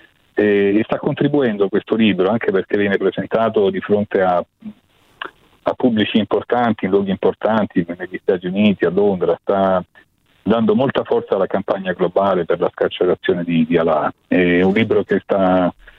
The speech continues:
eh, illuminando, eh, perché contiene degli scritti che sono delle riflessioni profonde proprio, eh, su, sul passato, sul presente e sul futuro dell'Egitto.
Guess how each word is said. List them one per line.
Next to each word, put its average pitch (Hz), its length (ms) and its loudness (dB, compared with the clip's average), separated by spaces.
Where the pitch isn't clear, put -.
eh, 92 680 2
illuminando, 123 880 2
eh, 104 260 2
perché - 280 -2
contiene 220 480 0
degli 104 240 -2
scritti 120 440 0
che 90 120 -2
sono 98 240 0
delle 95 180 -2
riflessioni 98 580 -2
profonde 110 600 -2
proprio, 85 520 0
eh, 82 540 -4
su, 85 560 0
sul 107 200 -2
passato, 120 640 -2
sul 95 180 -8
presente 110 440 0
e 101 40 2
sul - 200 -4
futuro 90 360 0
dell'Egitto. - 600 -4